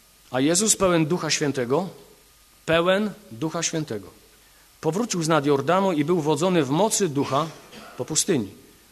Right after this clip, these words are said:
i przez czterdzieści dni kuszony przez diabła. W dniach tych nic nie jadł, a gdy one przeminęły, poczuł głód”. To jest jedna myśl. Jezus pełen Ducha. I jak się kończy ta sytuacja?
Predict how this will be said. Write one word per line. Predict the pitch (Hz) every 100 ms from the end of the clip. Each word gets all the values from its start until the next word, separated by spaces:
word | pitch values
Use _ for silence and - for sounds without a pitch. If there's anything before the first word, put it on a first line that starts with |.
| - -
i | 156
przez | 190 185
czterdzieści | - 180 156 190 208 202
dni | 170 175
kuszony | 156 - 175 165 165 - -
przez | - 143 - - - - -
diabła. | 117 143 131 104 - - - - - -
W | 127
dniach | 190 214 -
tych | - 202 - 170
nic | 208 254 -
nie | 170 147
jadł, | 165 214 233 - - - - - - -
a | 139
gdy | 143 170
one | 160
przeminęły, | - 165 151 165 202 170
poczuł | 180 170 143
głód”. | 156 202 139 - - - - - - - - _ _ - - -
To | 143
jest | 147 175
jedna | 160 147
myśl. | 147 196 - 139
Jezus | 160 180 202 208 - - - - - - -
pełen | 180 190 190
Ducha. | 156 143 113 92 - - - - - - 143
I |
jak | 196 202
się | 190
kończy | 220 214 151
ta | 139
sytuacja? | - 135 120 - 139